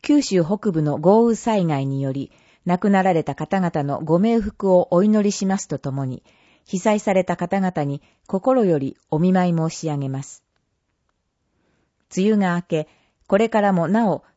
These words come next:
台風や局地的豪雨の多発する時期となります。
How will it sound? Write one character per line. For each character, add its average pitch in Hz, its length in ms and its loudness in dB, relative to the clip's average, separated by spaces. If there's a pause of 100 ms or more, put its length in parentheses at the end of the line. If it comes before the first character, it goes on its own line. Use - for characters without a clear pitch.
台 214 200 0
風 196 260 0
や 143 220 -2 (140)
局 185 240 -4
地 - 120 -14
的 240 300 -4
豪 226 240 4
雨 156 80 0
の 131 120 -4
多 - 120 -12
発 220 280 -6
す 208 140 -4
る 190 80 -2
時 190 140 -6
期 196 120 -14
と 135 120 -4
な 131 120 -6
り 143 120 -6
ま 131 100 -6
す。 - 260 -18